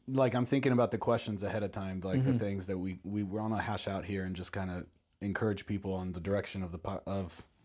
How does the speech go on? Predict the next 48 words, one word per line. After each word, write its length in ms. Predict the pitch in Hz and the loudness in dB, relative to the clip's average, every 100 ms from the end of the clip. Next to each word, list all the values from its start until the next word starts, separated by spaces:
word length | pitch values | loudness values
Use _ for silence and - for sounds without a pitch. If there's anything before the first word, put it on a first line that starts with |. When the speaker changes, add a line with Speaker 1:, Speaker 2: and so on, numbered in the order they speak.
| _ | _
Speaker 1:
of 280 | 104 107 92 | 2 4 2
the 260 | 101 101 92 | 0 0 0
actual 340 | 104 104 110 | -4 -4 -4
discipleship 600 | 98 - 101 95 95 95 | -4 -4 -4 -4 -6 -6
class. 420 | - 107 95 - - _ - - _ | -4 -2 -2 -4 -10 _ -20 -20 _
But, 100 | 113 | 4
like, 440 | 110 110 98 - _ - | 6 4 2 -4 _ -2
you 140 | 113 | 2
know, 260 | 113 104 - _ _ _ - | 4 2 -2 _ _ _ 0
the 80 | 120 | 2
common 320 | - 165 151 | 6 6 4
saying 400 | - 123 120 110 | 4 4 4 4
is, 500 | 87 107 104 98 92 | 0 0 0 -2 -2
you 80 | 104 | -2
know, 180 | 98 95 | 0 -2
there's 260 | 95 98 | -2 -4
two 140 | - 120 | 0 2
things 240 | 110 104 | 2 0
you 60 | 101 | 0
don't 120 | 98 | -2
talk 220 | 107 95 | -2 -2
about, 180 | 95 92 | -2 -4
religion 380 | 90 98 95 92 | -2 -4 -2 -4
and, 180 | 90 90 | -6 -6
and 140 | 95 90 | -6 0
politics, 400 | 120 104 - 101 | 0 0 0 0
Speaker 2:
Uh-huh. 160 | 120 | 2
Speaker 1:
right? 260 | 95 98 - - - - _ - | 0 -2 -6 -16 -20 -20 _ 0
But 140 | 120 | 4
it 80 | 120 | 4
sounds 300 | - 139 165 | 4 4 6
like 180 | 151 120 | 6 4
with 120 | 120 | 2
the 60 | 104 | -2
first 320 | - 123 127 | -2 -4 -2
church 280 | - 113 - | 0 0 0
that 80 | 104 | -2
you 160 | 107 | 2
were 180 | 113 104 | 2 4
at, 380 | 113 120 98 - | 4 2 0 -4
it 160 | 104 107 | -4 -2
was 160 | 107 | -4
like 320 | 104 110 101 - | -2 -2 -2 0
you 120 | 113 | 2
were 120 | 123 | 2
trying, 500 | 117 120 117 113 101 | 2 2 4 4 4
there's 240 | 107 113 107 | 4 4 4
this 180 | 117 | 0